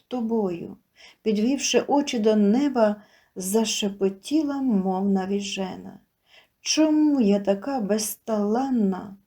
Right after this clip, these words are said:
Батьки пияки, та й пішли в засвіти від клятої оковитої. Добре, що хоч бабуня не відреклася, голубила й жаліла, як уміла.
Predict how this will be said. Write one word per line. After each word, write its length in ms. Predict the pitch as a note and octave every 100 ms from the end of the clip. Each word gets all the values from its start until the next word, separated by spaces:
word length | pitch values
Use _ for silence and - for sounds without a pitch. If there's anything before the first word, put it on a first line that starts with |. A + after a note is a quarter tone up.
| _
Батьки 580 | F#3 G#3+ G3+ G3+ - D#4
пияки, 800 | D4+ F3 E3 G3 - A#3 A3 A#3 - _ _ _ _
та 80 | A3+
й 140 | A#3
пішли 500 | A3+ B3 A#3 A3+ A3
в 60 | G#3
засвіти 760 | G3 G#3 A3 A#3 A#3 A#3 A3
від 160 | A3 G#3+
клятої 640 | - G#3+ G#3+ G#3 G3+ G3+
оковитої. 1000 | - A3 A3 G#3+ A3 A3+ A3 F#3+ G3 - - _ - - _
Добре, 560 | A3+ A3 D4+ D4 C4+ C#4
що 340 | C4+ - C#4+
хоч 260 | C4 C4+ A#3
бабуня 720 | G#3+ G#3+ G3+ G3 C#4 D4 C4+
не 120 | C4
відреклася, 1000 | B3 A#3 B3+ B3 A#3+ A3+ G#3 G3+ - - - _ _ - -
голубила 680 | G#3 C#4+ D#4+ E4+ D#4+ D#4
й 100 | D4+
жаліла, 560 | C4 A3+ B3+ C4 D#4+ D4
як 280 | C4+ C4 C4
уміла. 600 | A#3+ A3+ G#3 F#3+ G3+